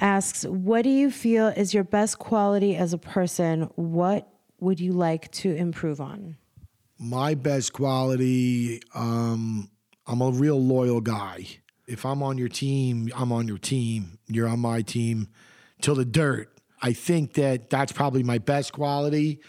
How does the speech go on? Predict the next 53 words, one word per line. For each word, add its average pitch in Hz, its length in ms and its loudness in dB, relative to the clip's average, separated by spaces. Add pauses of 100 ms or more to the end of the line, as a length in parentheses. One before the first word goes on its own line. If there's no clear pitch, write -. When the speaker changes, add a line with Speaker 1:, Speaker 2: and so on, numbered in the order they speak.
(140)
Speaker 2:
Something 165 260 0
I 147 60 4
would 139 100 2
like 147 200 0
to 135 80 2
work 143 320 2
on, 165 200 2
that 139 100 2
I 135 40 4
work 139 260 2
on 139 80 2
every 139 200 4
day, 143 220 4
is 127 80 2
just 117 180 -2
trying 131 220 2
to 123 60 0
be 120 440 0 (200)
more 135 520 2 (520)
positive 147 580 2
in 131 100 0
my 123 140 2
thinking, 107 680 -2
more 127 260 0
grateful 131 720 2 (240)
and 120 140 0
more 127 220 2
appreciative, 135 880 2 (100)
and 117 720 0
just - 400 0
have 135 300 0
a 131 60 2
positive 127 520 0
mind 120 280 0
frame. 95 300 -10
That's 113 200 -2
something 117 240 -2
that 120 80 0
I 113 80 0
know 120 200 2
I 113 40 0
need 113 160 -2
to 117 80 0
work 117 260 0
on, 120 60 0
and 113 140 -2
something 117 320 -4
that 113 60 -2
I 160 60 0
work 113 300 -2
on 107 120 -2
every 98 180 -6
day. 95 260 -10